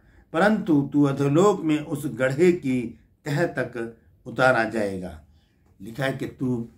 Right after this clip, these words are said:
अधोलोक में उस गड्ढे की तह तक उतारा जाएगा। क्या सोच रहे हैं हम, क्या बोल रहे हैं, क्या हमारे मन में चल रहा है, परमेश्वर सब कुछ जानता है।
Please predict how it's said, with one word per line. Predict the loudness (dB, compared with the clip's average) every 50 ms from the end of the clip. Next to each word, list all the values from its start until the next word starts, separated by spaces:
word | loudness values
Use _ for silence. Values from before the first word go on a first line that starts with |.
| _ _ _ _ -12
अधोलोक | -6 -2 0 2 4 4 4 4 4 0 -4
में | -8 -6 -6 -8 -8 -10 -16 _ _ _ _ _ _ _ _ _
उस | -16 -14 -10 -8 -6 -6 -6 -8 -12 -18 _ _ -12
गड्ढे | -8 -4 -4 -4 -4
की | -6 -8
तह | -10 -8 -6 -6 -6 -6
तक | -6 -8 -10 -10 -12
उतारा | -10 -8 -6 -6 -6 -6 -6
जाएगा। | -8 -8 -10 -12 -12 -16 -18 -20 _ _ _ _ _ _ _ _ -6
क्या | -6 -4
सोच | -6 -6 -4 -2 -2 -2 -2 -4
रहे | -6 -6 -6 -6
हैं | -6 -6 -6 -8 -10
हम, | -14 -14 -14 -16 _ _ _ _ _ _ -4
क्या | -2 -2
बोल | -2 -2 -2 -2 -2 0 0
रहे | -2 -4 -4 -4
हैं, | -4 -4 -4 -6 -8 -10 _ _ _ _ _ _ -6
क्या | -4 -2
हमारे | -2 0 0 2 2 2 2 2
मन | 0 2 2 2 2 2
में | 2 0 0
चल | -2 -4 -6
रहा | -6 -8 -8 -8 -8 -8 -6
है, | -8 -8 -10 -12 -16 _ _ _ _ -14
परमेश्वर | -10 -8 -6 -6 -6 -6 -8 -8
सब | -8 -8 -10 -12 -10 -12
कुछ | -12 -12 -10 -10
जानता | -8 -8 -8 -10 -12 -14 -16
है। | -16 -16 -18 -20 -20